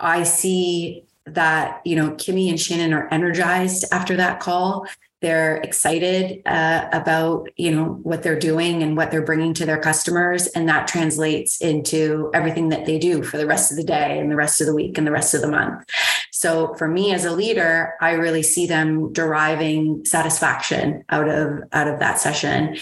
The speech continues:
And it's an opportunity to, again, have that scaled C S M ing where they can reach multiple, many customers within their base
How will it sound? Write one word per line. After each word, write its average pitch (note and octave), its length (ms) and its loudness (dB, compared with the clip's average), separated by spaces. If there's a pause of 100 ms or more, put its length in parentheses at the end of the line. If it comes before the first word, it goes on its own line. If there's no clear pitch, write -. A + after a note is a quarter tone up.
(300)
And A3+ 220 2
it's G3 140 0
an F#3 80 2
opportunity E3 840 0
to, D#3 560 2
again, D3+ 320 0
have D#3 220 -2
that - 180 0
scaled D#3 460 0
C - 160 0
S - 160 2
M C#3 140 0
ing D#3 260 -2
where D3 500 0
they E3 140 2
can F#3+ 320 -2
reach - 580 -2 (560)
multiple, E3 880 0
many D#3+ 320 2
customers D3 640 0
within D#3 260 0
their D3 160 0
base - 720 -2